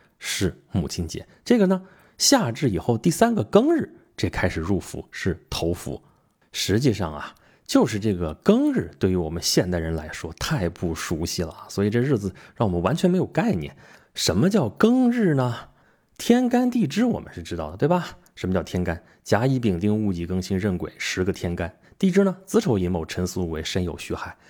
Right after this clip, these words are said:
对吧？然后十个天干和十二个地支配合在一起，我们拿它干嘛呢？古人拿它，对，我们最熟悉的是纪年，对吧？纪年，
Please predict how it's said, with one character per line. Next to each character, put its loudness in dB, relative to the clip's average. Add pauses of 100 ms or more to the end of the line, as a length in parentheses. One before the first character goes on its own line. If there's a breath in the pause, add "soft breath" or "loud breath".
(240 soft breath)
对 4
吧？ 4 (260 loud breath)
然 2
后 2
十 0
个 2
天 2
干 2
和 2
十 0
二 4
个 2
地 -2
支 0
配 4
合 2
在 4
一 0
起， -2
我 0
们 -4
拿 0
它 2
干 2
嘛 -2
呢？ 0 (420 loud breath)
古 0
人 2
拿 0
它， -2 (340)
对， 0
我 -4
们 -6
最 2
熟 -2
悉 0
的 -2
是 -2
纪 0
年， -2
对 4
吧？ -2 (180)
纪 0
年， -2